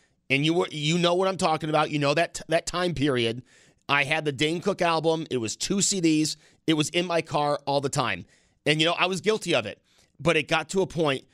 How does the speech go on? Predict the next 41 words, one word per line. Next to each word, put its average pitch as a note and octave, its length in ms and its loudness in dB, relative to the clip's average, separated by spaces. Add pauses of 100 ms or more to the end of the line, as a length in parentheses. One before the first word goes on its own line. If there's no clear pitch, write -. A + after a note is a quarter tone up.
(200)
where C#3+ 120 0
people F#3 180 -2
would E3+ 100 2
just - 300 -4
keep - 160 -6
on D#3+ 160 0
repeating, C#3 600 -2 (720)
and D3 100 2
I D3+ 80 2
can't D#3 220 -8
repeat C3+ 280 -4
one C3 140 0
of A#2+ 60 -4
the A#2 80 -2
bits - 500 -4
on A#2+ 140 0
the A#2 160 0
air, A2 100 0
by F#2 120 -6
the F2+ 100 -8
way, E2 160 -8 (340)
but F#3+ 160 2
would F3 180 0
repeat. - 600 -6 (320)
And E3 160 2
re-, E3 180 -4
it's E3+ 140 -6
like, G3 160 0 (240)
yeah, E3+ 300 0 (720)
you F3 80 2
know, D3+ 80 -2 (180)
s-, - 60 -6
someone A3 440 -2
down F3+ 200 0
the E3+ 80 0
hall D#3 240 2
just C3+ 200 -4
made D#3 120 -2
the C3+ 80 -6
same D3+ 300 0
joke, C3+ 440 0